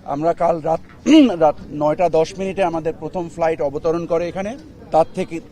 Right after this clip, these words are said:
তখন থেকে এখন পর্যন্ত নিরবিচ্ছিন্নভাবে আমাদের ফ্লাইট অপারেশন চলছে।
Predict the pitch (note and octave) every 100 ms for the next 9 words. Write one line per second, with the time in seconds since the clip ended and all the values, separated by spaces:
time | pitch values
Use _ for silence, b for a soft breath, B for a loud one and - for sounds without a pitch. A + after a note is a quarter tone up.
0 | - - E3+ D#3 G3 E3 F#3 D#3+ F3+ F#3+
1 | F#3+ D#3 F#3 E3+ E3+ D#3 D#3+ F3+ - A3
2 | G#3 F3+ F#3 B3 - B B B - D3+
3 | D3 - D3 D3+ D#3 D3 D#3 E3+ D3+ D#3
4 | E3 D#3 A3+